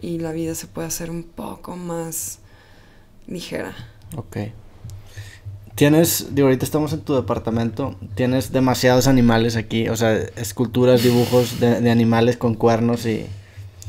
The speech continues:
Speaker 2: eh, obviamente la, las, esta, este tipo de iniciaciones tuvieron un impacto directo en tu arte.
Speaker 1: Ujú.
Speaker 2: A lo que te entendí, se te manifestaron en forma de animales y por eso empezaste a crear animales, ¿no? ¿O ya tenías esa fascinación por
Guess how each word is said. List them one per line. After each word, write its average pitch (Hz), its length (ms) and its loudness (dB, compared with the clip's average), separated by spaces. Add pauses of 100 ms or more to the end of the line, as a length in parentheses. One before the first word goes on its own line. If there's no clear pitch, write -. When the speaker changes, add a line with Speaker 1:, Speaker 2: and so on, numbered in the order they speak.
(400)
Speaker 2:
eh, 123 460 6 (960)
obviamente 160 640 10
la, 151 140 12
las, 131 340 4 (380)
esta, 131 520 4
este 123 220 0
tipo 135 240 2
de 143 80 8
iniciaciones 127 480 4
tuvieron 123 240 6
un 127 60 6
impacto 120 340 2
directo 113 280 2
en 113 80 2
tu 113 140 6
arte. 117 300 2 (240)
Speaker 1:
Ujú. 175 340 -4
Speaker 2:
A - 60 4
lo 190 100 6
que - 100 2
te 127 120 6
entendí, 123 520 6
se 139 160 2
te 127 120 4
manifestaron 120 580 4
en 117 100 2
forma 117 260 4
de 117 40 4
animales 117 460 4
y 123 80 -2
por 113 180 0
eso 110 140 0
empezaste 110 440 -4
a 101 40 -4
crear 107 180 0
animales, 113 560 0
¿no? 120 240 -6 (960)
¿O 123 100 6
ya 120 200 6
tenías 120 340 4
esa 113 360 4
fascinación 113 680 0
por 117 240 4